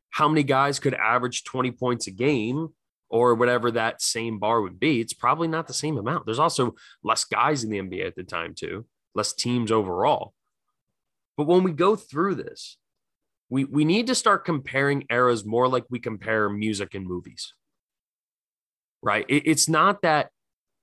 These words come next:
you know, modern day, you know, punk rock is better than classic rock. They're different eras. And the later generations are inspired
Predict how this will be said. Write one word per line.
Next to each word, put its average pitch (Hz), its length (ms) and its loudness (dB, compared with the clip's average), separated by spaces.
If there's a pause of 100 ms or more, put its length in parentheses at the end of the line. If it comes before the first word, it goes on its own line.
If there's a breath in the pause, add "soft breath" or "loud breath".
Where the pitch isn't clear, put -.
(120)
you 127 140 -4
know, 92 300 -4
modern 120 760 2
day, 117 560 -2 (400)
you 110 180 -4
know, 98 320 -2 (260)
punk 135 280 0
rock 120 400 2 (260)
is 110 140 -4
better 117 360 2
than 107 340 -2 (100)
classic - 480 -2
rock. 120 340 4 (580)
They're 156 100 4
different 143 420 -2
eras. - 500 -2 (340)
And 135 100 -2
the 139 80 2
later 180 300 4
generations 131 680 -2 (300 soft breath)
are 131 160 4
inspired 127 800 0